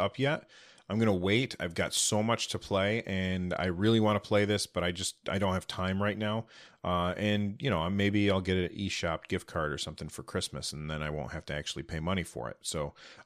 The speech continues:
I'm gonna hold off, but this is the one Arcade Archive game that I really have been looking forward to. I wanna play this game. Uh, there's a shotgun in Splatoon. It's called the Squeezer. It looks like a champagne bottle.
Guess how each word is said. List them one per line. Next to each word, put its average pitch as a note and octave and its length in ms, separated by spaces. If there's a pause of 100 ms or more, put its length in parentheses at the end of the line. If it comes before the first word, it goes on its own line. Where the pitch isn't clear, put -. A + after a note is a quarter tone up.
I'm G#2+ 140
gonna A2+ 140
hold G#2 280
off, F#2+ 480
but F2+ 300
this G#2+ 160
is G#2+ 140
the G2 100
one F#2+ 380
Arcade G2+ 420
Archive F#2 480
game A2 320 (420)
that G2 140
I F#2+ 60
really F#2+ 380
have E2+ 200
been E2+ 160
looking E2 240
forward D2 380
to. - 240 (380)
I E2+ 80
wanna F2 220
play D2+ 220
this - 180
game. - 220 (1200)
Uh, G2+ 400 (120)
there's A2 400
a G#2+ 180
shotgun A#2 760 (840)
in A2 180
Splatoon. A#2 500
It's F#2+ 140
called G#2+ 260
the F#2 80
Squeezer. B2 580
It D2+ 60
looks - 180
like G2+ 140
a F#2 40
champagne F#2+ 680
bottle. A#2+ 400